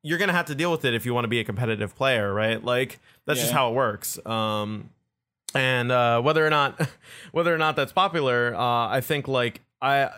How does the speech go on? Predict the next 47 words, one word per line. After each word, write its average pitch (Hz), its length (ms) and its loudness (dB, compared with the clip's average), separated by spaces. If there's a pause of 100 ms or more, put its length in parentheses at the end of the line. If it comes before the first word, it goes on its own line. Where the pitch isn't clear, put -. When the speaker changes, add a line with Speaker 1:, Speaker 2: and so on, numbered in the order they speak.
Speaker 1:
like, 151 220 0
for 170 180 -2
me, 185 200 2
my 156 180 2
belief 147 300 0
is 135 220 0
if 139 120 -2
they 160 100 0
keep 160 240 -6
it, 151 100 0
I'd 131 180 0
be 135 100 0
happy 123 240 0
with 120 160 -2
it. 117 100 2
If 107 60 -2
they 117 120 0
don't 113 140 -2
keep 117 220 -6
it, 113 80 -2
I'd 113 160 0
be 113 80 -2
happy 110 260 -2
with 101 160 -6
it. 104 160 -6
But 131 100 0
that's 143 160 0
just - 120 -8
because, 139 280 -4
like, 123 180 -2 (280)
for 156 100 -2
me, 151 220 2
like, 127 280 0
I 139 200 2
always, 139 340 2
like, 117 180 0
wanna 127 200 0
challenge 123 400 0
myself 113 340 -2
to 110 60 -6
learn 110 220 -4
something 107 320 -6
new. 120 220 0
And 127 120 0
I 110 40 -2
think, 127 220 -4
like, 127 160 2